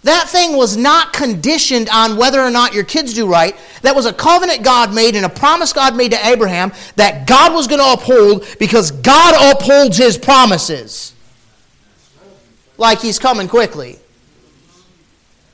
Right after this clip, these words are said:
Like he won't leave you or forsake you. I'm thankful for a God that keeps his word. So look at the next verse.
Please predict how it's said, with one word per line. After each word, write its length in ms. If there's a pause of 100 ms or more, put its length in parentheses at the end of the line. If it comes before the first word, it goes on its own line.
(280)
Like 220
he 100
won't 260
leave 200
you 120
or 100
forsake 440
you. 280 (1500)
I'm 140
thankful 320
for 140
a 60
God 260
that 100
keeps 240
his 140
word. 340 (2500)
So 240
look 180
at 80
the 100
next 280
verse. 560